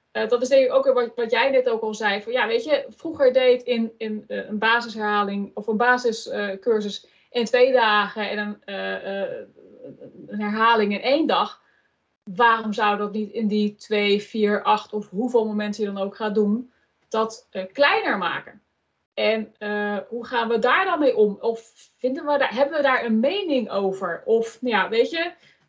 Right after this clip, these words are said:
dat lijkt me ook wel, wel een, een interessant gesprek. En ik ben ook wel benieuwd. Kijk, ik sprak ook laatst een opleider en die zat, nou, die spuugde nog net niet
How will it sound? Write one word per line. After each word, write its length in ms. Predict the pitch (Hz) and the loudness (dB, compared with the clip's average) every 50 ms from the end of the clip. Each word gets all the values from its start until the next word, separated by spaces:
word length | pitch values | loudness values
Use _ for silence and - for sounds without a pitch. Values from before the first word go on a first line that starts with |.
| _ _ _ | _ _ _
dat 160 | - 285 269 | -2 0 2
lijkt 200 | 277 269 269 269 | 4 4 4 2
me 60 | 262 | 2
ook 180 | - - - - | 0 -2 -4 -2
wel, 160 | - 262 233 | -4 -4 -2
wel 260 | 233 226 214 214 214 | 0 0 0 0 -2
een, 120 | 214 - - | -4 -8 -10
een 100 | 208 208 | -14 -12
interessant 580 | - 233 220 214 214 - - 220 208 208 196 | -10 -8 -8 -8 -10 -10 -10 -8 -8 -8 -10
gesprek. 440 | - - - - 185 180 190 - _ _ _ _ _ | -12 -16 -14 -10 -10 -10 -10 -12 _ _ _ _ _
En 180 | - 285 330 302 | -8 -8 -6 -4
ik 120 | 294 294 | -4 -2
ben 160 | - 247 - - | 0 -2 -2 0
ook 220 | - 247 285 302 277 | 0 0 0 2 2
wel 220 | 254 226 220 208 | 2 2 2 0
benieuwd. 480 | 190 196 185 180 180 196 226 233 - - | -2 -4 -6 -4 -4 -4 -4 -6 -6 -8
Kijk, 200 | - 247 254 - | -8 -8 -6 -8
ik 200 | - 262 - - | -10 -10 -12 -8
sprak 220 | - - 247 254 | -6 -4 -2 0
ook 140 | 277 277 - | -2 -2 0
laatst 320 | 226 196 185 190 - - | 2 2 2 0 -2 -4
een 160 | 208 196 190 | -6 -8 -4
opleider 640 | - 214 208 - 208 175 170 175 175 180 202 202 196 | -4 -6 -4 -2 -2 -2 0 -2 -2 -2 -2 -2 0
en 100 | 214 214 | 2 2
die 120 | 220 220 | 4 4
zat, 200 | 202 233 226 226 | 4 4 2 0
nou, 160 | - - - - | -2 -8 -8 -6
die 120 | 202 208 | -6 -8
spuugde 400 | - - - - 302 294 - - | -8 -6 2 2 2 4 4 2
nog 160 | 240 240 233 | 2 2 4
net 180 | 233 254 262 269 | 4 4 4 4
niet 280 | 269 254 220 220 226 | 4 2 2 0 -4